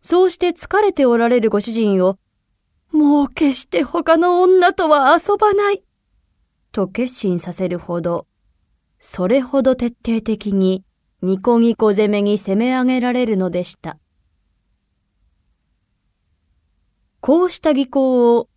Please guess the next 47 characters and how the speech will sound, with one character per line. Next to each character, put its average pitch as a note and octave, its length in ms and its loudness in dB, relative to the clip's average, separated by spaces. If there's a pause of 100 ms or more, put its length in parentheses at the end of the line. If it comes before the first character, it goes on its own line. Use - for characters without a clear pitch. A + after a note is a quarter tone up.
(140)
お G3 120 2
よ D4 120 2
そ D4+ 220 -4
四 - 180 -6
五 D4 160 0
遍 D#4 260 0
も D4 120 2
繰 - 140 -6
り D4+ 100 -2
返 D#4 260 0
し - 80 -12
て G3+ 160 -2
い G3 80 -2
か G3+ 140 -2
れ G3+ 100 -2
る G3 140 0
う G3 80 0
ち G3 160 -8
に、 G3 200 -2 (520)
マ G3+ 160 2
ダ A3 160 4
ム F#3 120 2
は E3+ 160 0
と C4+ 280 0
う C4+ 80 0
と G3+ 420 -2
う - 20 -20 (140)
そ - 160 0
の E4+ 160 4
ご E4+ 100 0
主 E4 120 -4
人 C#4+ 260 2
を B3+ 60 2
完 D#4+ 340 0
全 F4 240 0
に E4+ 140 0
征 D#4 200 0
服 D4 280 -2
し - 40 -14
て C#4+ 120 -2
し C4 120 -2
ま B3+ 140 2
わ B3 120 4
れ A#3+ 100 0
ま A#3 160 2
し - 100 -14
た。 - 180 -8